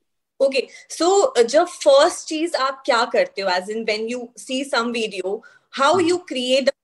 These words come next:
Speaker 1: first thing what you do after seeing the video?
Speaker 2: Okay, so first thing is, uh, I download the audio file of the, the video। I put it in
Speaker 1: Okay।
Speaker 2: my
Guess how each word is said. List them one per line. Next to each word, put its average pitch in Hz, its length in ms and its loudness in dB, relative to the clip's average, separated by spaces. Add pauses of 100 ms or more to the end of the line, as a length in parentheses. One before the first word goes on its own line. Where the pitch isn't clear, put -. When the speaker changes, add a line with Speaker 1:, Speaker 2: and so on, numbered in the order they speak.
Speaker 1:
first 262 220 4 (140)
thing 269 200 -2
what 233 180 0
you 202 140 -4
do 165 140 -4
after 180 280 -6
seeing 226 500 -2
the 170 100 0
video? 143 280 -16 (520)
Speaker 2:
Okay, 139 220 -2
so 131 80 -6
first 160 480 -2
thing 180 120 2
is, 196 180 0 (100)
uh, 127 380 -4 (100)
I 135 200 2
download 127 360 0
the 143 100 -2
audio 123 280 0
file 113 260 -6
of 110 160 -10
the, 104 400 -8 (240)
the 101 280 -12
video। 107 300 -6 (440)
I 117 80 -4
put 123 220 0
it 143 100 -6
in 139 80 -2
Speaker 1:
Okay। 139 140 -2
Speaker 2:
my 139 260 -2